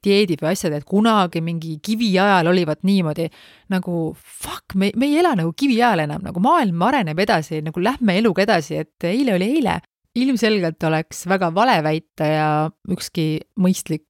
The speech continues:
siis feminist <laughs> seda ka kindlasti ei tee, on see, et naine ja mees on justkui samad. Me oleme väga erinevad. Naised saavad lapsi sünnitada, mehed ei saa lapsi sünnitada, meestel on, nagu mainitud, ka füüsiliselt teistsugused eeldused tihti. Ähm,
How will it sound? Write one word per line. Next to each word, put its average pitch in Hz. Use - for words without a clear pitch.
siis -
feminist 185
<laughs> -
seda 175
ka 165
kindlasti 170
ei 156
tee, 196
on 160
see, 165
et -
naine 175
ja 147
mees 170
on 160
justkui 165
samad. 170
Me 208
oleme 226
väga 240
erinevad. 151
Naised 185
saavad 156
lapsi 208
sünnitada, 190
mehed 151
ei 147
saa 170
lapsi 170
sünnitada, 165
meestel 165
on, 156
nagu 156
mainitud, 165
ka 165
füüsiliselt 180
teistsugused 165
eeldused 165
tihti. 170
Ähm, 156